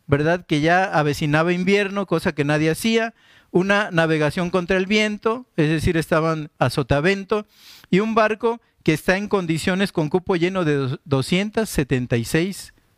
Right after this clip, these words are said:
personas. ¿Qué esperanza había de que Pablo completara el viaje, queridos hermanos? ¿Qué esperanza había de que Pablo completara el viaje? Y no solo él, sino toda esa tripulación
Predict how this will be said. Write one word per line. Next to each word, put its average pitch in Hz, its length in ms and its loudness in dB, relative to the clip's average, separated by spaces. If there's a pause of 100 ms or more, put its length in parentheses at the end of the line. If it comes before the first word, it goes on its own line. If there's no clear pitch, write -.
(140)
personas. 110 840 -4 (1400)
¿Qué 214 100 4
esperanza 208 520 0
había 190 400 -2 (760)
de 143 140 2
que 160 160 0
Pablo 180 480 2
completara 147 640 0
el 143 100 0
viaje, 151 420 -2
queridos 110 440 0
hermanos? 107 540 -14 (800)
¿Qué 185 120 4
esperanza 190 680 0
había 175 420 0 (340)
de 139 140 2
que 139 220 -2 (240)
Pablo 226 500 2 (160)
completara 156 540 0
el 208 120 -2
viaje? 220 360 0
Y 180 80 2
no 190 180 0
solo 247 340 2
él, 254 220 0
sino 180 280 0
toda 240 420 0
esa 233 240 -2
tripulación 180 800 0